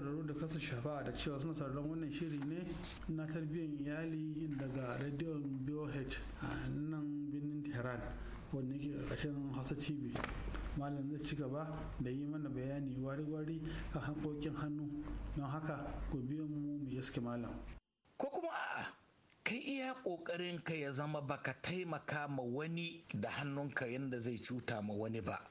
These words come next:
Speaker 2: Misali, kada ya zama wasu azzalumai suna neman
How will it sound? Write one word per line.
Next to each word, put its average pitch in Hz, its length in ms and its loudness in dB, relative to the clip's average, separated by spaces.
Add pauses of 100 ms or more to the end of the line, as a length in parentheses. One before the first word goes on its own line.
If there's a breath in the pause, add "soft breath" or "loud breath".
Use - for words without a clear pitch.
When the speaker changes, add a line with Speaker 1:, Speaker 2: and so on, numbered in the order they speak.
(300)
Speaker 2:
Misali, 135 580 0
kada 294 180 0
ya - 140 -2
zama - 320 -2 (320)
wasu 208 240 0
azzalumai 156 640 0
suna 160 400 2
neman 156 720 0